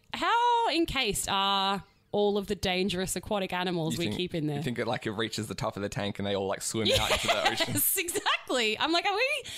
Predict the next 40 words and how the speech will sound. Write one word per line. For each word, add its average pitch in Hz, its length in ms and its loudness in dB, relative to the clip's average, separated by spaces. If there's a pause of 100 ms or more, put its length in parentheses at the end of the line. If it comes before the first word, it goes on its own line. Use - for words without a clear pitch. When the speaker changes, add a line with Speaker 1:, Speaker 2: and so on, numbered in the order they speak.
(280)
Speaker 1:
at - 140 -2
some 359 220 2
stage, 240 320 0
gonna 262 140 0
get 240 180 -2
so 247 260 2
flooded 185 360 0
that 190 100 -2
we 214 100 0
just 247 180 -2
release, 208 400 0
like, 196 180 0
ten 202 480 0
grey 190 280 0
nurses 185 640 0
<laughs> - 0 -
into 302 400 4
the 381 140 2
Speaker 2:
<laughs> - 220 -2
Speaker 1:
Yarra 330 140 0 (180)
River - 380 -2 (920)
and, 302 120 2
like, 277 160 0
five 269 380 2 (140)
blue, 262 280 2 (140)
like, 214 240 -2
blue 220 160 0
bottle 220 260 4
octopus? 214 640 -2 (400)
Speaker 2:
I - 80 -2
feel 180 160 2
like 196 140 2
those 139 260 2
fish - 300 -2
are, 110 80 2
like, 104 120 0
pretty 107 220 -2
well 90 200 0
fed. 82 440 -4 (320)
Speaker 1:
Yeah. 170 300 0